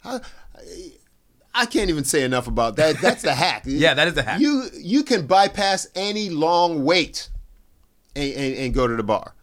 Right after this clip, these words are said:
Speaker 1: because your wait is gonna be significantly short. I'm not saying you're gonna sit right away. The bar
Speaker 2: No.
Speaker 1: is empty.
Speaker 2: Yeah.
Speaker 1: But
Speaker 2: The, even if the bar's full, there, it's more transient.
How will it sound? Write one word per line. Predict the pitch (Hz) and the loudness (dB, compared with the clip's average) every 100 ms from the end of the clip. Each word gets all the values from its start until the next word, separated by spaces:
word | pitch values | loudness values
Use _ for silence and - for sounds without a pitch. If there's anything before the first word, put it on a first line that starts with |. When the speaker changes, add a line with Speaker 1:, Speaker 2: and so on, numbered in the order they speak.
| _ - | _ -4
Speaker 1:
because | 170 185 202 | 0 0 2
your | 190 165 | 2 4
wait | 185 254 | 4 2
is | - | 0
gonna | 165 151 | 0 0
be | 143 | 0
significantly | 160 135 135 120 135 127 | 0 -2 -4 -6 -6 -4
short. | 120 131 117 | -4 0 0
I'm | 156 | 0
not | 262 | 0
saying | - 175 143 | -2 -2 0
you're | 139 | 0
gonna | 135 127 | 0 -2
sit | - 143 | -4 -4
right | 123 113 | -2 -2
away. | 113 160 | -2 -2
The | 117 | -2
bar | 104 | 2
Speaker 2:
No. | 226 | 4
Speaker 1:
is | 120 | 2
empty. | 139 - - 73 - | -4 -8 -12 -16 -10
Speaker 2:
Yeah. | - - _ _ _ _ | -10 -10 _ _ _ _
Speaker 1:
But | 107 165 175 110 - _ _ _ _ _ - | -4 2 2 2 -4 _ _ _ _ _ -6
Speaker 2:
The, | 143 156 151 | -2 -2 -2
even | 208 240 | -2 0
if | |
the | 226 | 2
bar's | 208 190 | 4 4
full, | - 196 160 | 2 0 2
there, | 131 147 147 - | 2 0 0 -4
it's | 151 135 | -8 -6
more | 151 151 | -4 -4
transient. | - 156 123 104 | -4 -6 -6 -10